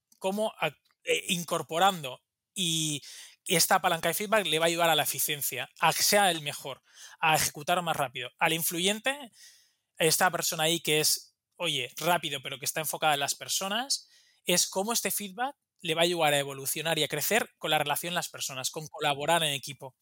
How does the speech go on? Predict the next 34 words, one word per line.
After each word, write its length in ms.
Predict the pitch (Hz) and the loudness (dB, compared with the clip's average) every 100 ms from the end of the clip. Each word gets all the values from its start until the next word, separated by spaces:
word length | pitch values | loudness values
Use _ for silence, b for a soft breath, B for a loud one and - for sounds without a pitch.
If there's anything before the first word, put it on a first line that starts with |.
| _ - | _ -8
¿vale? 400 | 151 165 254 - _ | -2 0 0 -4 _
Por 120 | - 165 | -4 -2
ejemplo, 260 | 180 185 | 0 4
a 80 | 170 | 4
esta 180 | 160 196 | 6 2
persona 320 | 190 - - - | 2 -2 -2 0
que 60 | |
es 140 | 165 165 | 2 2
el, 280 | 143 - - | 0 -6 0
el, 360 | 151 143 143 - | 0 0 -4 0
el 180 | 139 | 2
S, 440 | 175 - 165 226 254 _ _ | 4 4 2 -4 -16 _ _
que 160 | - 127 | -8 -2
es, 240 | - - | 0 0
eh, 140 | 131 127 | -2 -2
al 100 | 131 | -2
final 300 | 139 135 135 | -4 -4 -2
esta 180 | - | -4
persona 300 | 127 - 135 | -4 -6 -6
que 60 | 131 | -4
es 80 | - | -4
el 120 | 120 | -2
steady, 380 | - 175 170 147 | -2 0 0 -2
que 80 | 139 | -4
el 80 | 123 | -6
tranquilo, 480 | 123 127 175 151 | -8 -6 -6 -6
que 80 | 139 | -6
está 140 | 127 143 | -8 -6
enfocado 520 | - 143 135 127 127 | -8 -6 -6 -6 -6
en, 180 | 139 139 | -8 -4
también 300 | 139 135 147 | -4 -2 -4
en 40 | |
las 120 | 143 | -4
personas, 760 | - 131 180 180 - - - | -4 -4 -2 -2 -2 -6 -10